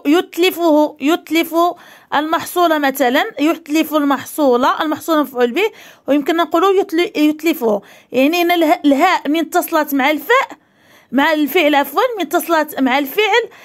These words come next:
عندها واحد المعنى. يتلفه، ماذا أتلف؟ مثلا أتلف المحصول، يتلفه.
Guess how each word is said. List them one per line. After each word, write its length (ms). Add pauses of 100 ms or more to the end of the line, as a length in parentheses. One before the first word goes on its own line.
(200)
عندها 600
واحد 280
المعنى. 420 (440)
يتلفه، 1040 (880)
ماذا 480
أتلف؟ 500 (340)
مثلا 400
أتلف 220
المحصول، 480
يتلفه. 760